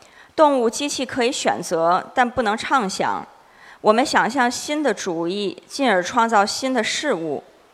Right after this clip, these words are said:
画画是考验一个人创作的能力。我们前面的一张白纸，从画什么、如何画、用怎样的材料画、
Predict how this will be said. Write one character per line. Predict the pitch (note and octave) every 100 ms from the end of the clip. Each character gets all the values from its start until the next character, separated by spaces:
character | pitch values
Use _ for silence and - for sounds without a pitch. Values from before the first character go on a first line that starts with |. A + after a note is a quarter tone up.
| _ _ _ _
画 | - D4 C#4
画 | D4+ B3+
是 | C4 C#4+ B3+ A3 -
考 | - - F3+
验 | B3 B3
一 | A3
个 | A#3+ A#3
人 | F3+ G#3+
创 | - F4 B3+
作 | A3 F#3
的 | D#3+
能 | D#3+ D#3+ D#3
力。 | E3 D3+ - - _ _ - -
我 | G#3
们 | G#3+ B3+
前 | B3+ - A3
面 | A#3+ C#4
的 | C4+
一 | A#3+ A3+
张 | C4 C4+ B3+
白 | B3+ F3+ F3+
纸， | A#3 - D#3+ - E3+ - - _
从 | - A#3+ B3
画 | - F#4 D4+ G#3+
什 | - E3
么、 | F3 E3 D3+ -
如 | G3 A#3+
何 | C#4 G#3
画、 | A3 G3 D3 - - - -
用 | - C#4
怎 | B3+ A3+ D#3+
样 | A#3 A#3+
的 | G#3
材 | - G#3 F#3+
料 | B3 C4+ G3+
画、 | A3 F3+